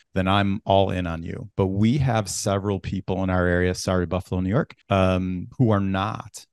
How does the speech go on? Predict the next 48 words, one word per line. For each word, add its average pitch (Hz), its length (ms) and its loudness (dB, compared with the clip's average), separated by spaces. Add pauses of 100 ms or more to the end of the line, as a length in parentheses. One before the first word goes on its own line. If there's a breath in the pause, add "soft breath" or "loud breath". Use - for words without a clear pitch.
(140)
I 95 60 -8
mean, 98 300 -4
they 110 360 2
are, 90 540 0 (180)
they 120 140 2
have 101 260 -2
built 113 280 4
practices 101 580 0
on 90 140 -4
being 92 260 -2
bad 87 380 -4
people. - 480 -8 (100)
So - 260 0
for 95 160 -4
them, 117 420 2 (200)
I 95 180 0
call 110 400 -2
them 98 240 -2
out 90 300 -2 (140)
every 95 440 -2
day. 90 340 -4 (240)
I've, 92 160 -4
in, 98 580 -2
in 101 140 0
fact, 95 440 0
I, 104 220 -2 (180)
that's 107 320 -2
where, 110 140 2
like, 95 200 -2
the 82 80 -6
hair 117 260 0
on 107 80 2
my 90 100 0
neck 104 300 -4
gets - 340 -8 (220)
up 110 200 4
on 107 100 4
end. 110 300 4
And 98 120 0
for - 160 -4
me, 117 380 2
my 104 280 0
duty 98 480 0
is 92 120 -2
to 98 100 -4
protect - 460 -6
the 92 80 -4
public. 104 580 -2